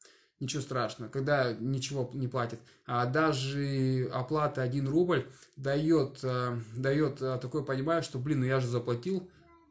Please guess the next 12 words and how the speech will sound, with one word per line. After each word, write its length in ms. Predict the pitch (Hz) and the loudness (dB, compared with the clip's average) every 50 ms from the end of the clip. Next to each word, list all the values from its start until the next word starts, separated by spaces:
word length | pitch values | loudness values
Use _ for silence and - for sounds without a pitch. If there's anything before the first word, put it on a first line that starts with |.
| _ _ _ - 131 - - - | _ _ _ -14 -14 -14 -12 -6
ну 140 | 139 127 120 | -4 -4 0
даже 220 | 117 147 139 - | 0 0 0 0
всего 220 | - - 151 180 170 | -2 0 2 2 2
же 140 | 156 165 | 2 2
рубль 220 | 165 190 165 151 123 | 0 0 0 0 0
заплатил, 340 | 123 123 120 123 - - 123 | -2 -4 -6 -4 -2 2 2
ну 120 | 123 120 | 4 4
и 40 | 117 | 2
че, 180 | 120 - 156 | 2 2 2
я 120 | 165 160 139 | 4 4 2
же 160 | 113 113 113 | 0 -2 -4
заплатил. 580 | 110 117 117 120 117 117 - 180 196 190 - | -6 -4 -4 -4 -4 -4 -4 -4 -6 -6 -6